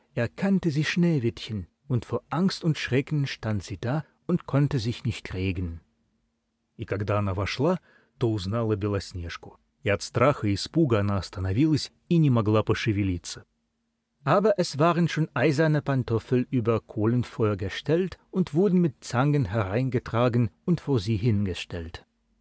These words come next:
Но на горящих углях уже разогрели железные туфли, которые затем принесли щипцами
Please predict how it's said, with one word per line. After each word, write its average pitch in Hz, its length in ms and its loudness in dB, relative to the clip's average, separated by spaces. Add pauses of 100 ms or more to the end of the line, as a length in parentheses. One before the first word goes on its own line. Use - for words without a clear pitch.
(400)
Но 143 300 4
на 233 100 4
горящих 160 560 2
углях 117 420 2
уже 113 200 2
разогрели 110 560 2
железные 101 540 0
туфли, 165 460 0 (200)
которые 107 360 -2
затем 101 320 -2
принесли 104 480 -2
щипцами 156 680 0